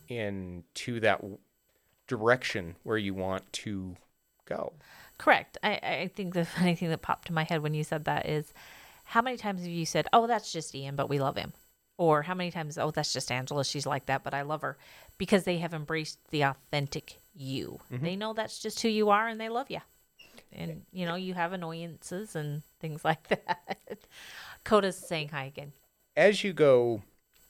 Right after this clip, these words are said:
Speaker 1: through this adjustment, and it really is an adjustment.
Speaker 2: Yeah, it is, for sure.
Speaker 1: I know several people that have done this. I also know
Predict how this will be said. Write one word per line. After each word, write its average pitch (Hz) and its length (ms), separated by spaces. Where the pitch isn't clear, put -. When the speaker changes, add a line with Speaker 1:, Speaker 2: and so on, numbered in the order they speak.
Speaker 1:
through 135 460
this 104 540
adjustment, 92 520
and 120 140
it 139 120
really 143 320
is 110 140
an 107 40
adjustment. 87 540
Speaker 2:
Yeah, 233 260
it 196 140
is, 160 280
for 208 160
sure. 196 340
Speaker 1:
I 135 200
know 127 600
several 123 340
people 104 460
that 101 180
have 101 180
done 107 180
this. 143 320
I 117 120
also 156 320
know 123 380